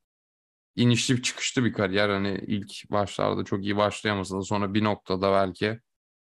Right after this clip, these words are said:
hem milli takımda hem Fener'de çok güven veriyordu ama, e, sonra yine işte fiziği de düştü. E, işte İngiltere'ye gitti. Orada da <laughs> olmadı. Orada hani daha kötü dönen nadir oyunculardan biri.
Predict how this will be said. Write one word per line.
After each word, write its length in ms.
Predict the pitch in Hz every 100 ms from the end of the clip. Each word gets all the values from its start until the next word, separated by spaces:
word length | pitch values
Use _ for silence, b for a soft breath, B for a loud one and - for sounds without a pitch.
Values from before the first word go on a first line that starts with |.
| _
hem 180 | - 110
milli 240 | 107 101 98
takımda 400 | 98 98 98 104
hem 100 | 101
Fener'de 440 | 107 101 98 95
çok 260 | - 104 -
güven 360 | 107 104 107
veriyordu 380 | 98 92 90 92
ama, 440 | 113 107 101 123 123 _ _ _ _ _ _ _ -
e, 300 | 98 95 95
sonra 380 | - 120 107 104
yine 260 | 104 101
işte 260 | 95 - 104
fiziği 460 | 98 107 104 107 101
de 140 | 95
düştü. 600 | 90 - - 95 98 - _ -
E, 60 | -
işte 440 | - - 98 92 - _
İngiltere'ye 640 | - 107 101 95 110 104 104
gitti. 480 | 98 - 95 92 - _ _ _ _ _ -
Orada 420 | 104 104 110 104
da 260 | 98 90 - -
<laughs> 280 | - 123
olmadı. 560 | - 95 90 90 87 101
Orada 300 | 98 101 104
hani 160 | 101 98
daha 200 | 104 107
kötü 300 | 117 113 101
dönen 360 | 104 101 113 - _ _ _ _
nadir 360 | 95 98 101 107
oyunculardan 680 | 101 95 95 95 95 107 104
biri. 220 | 98 98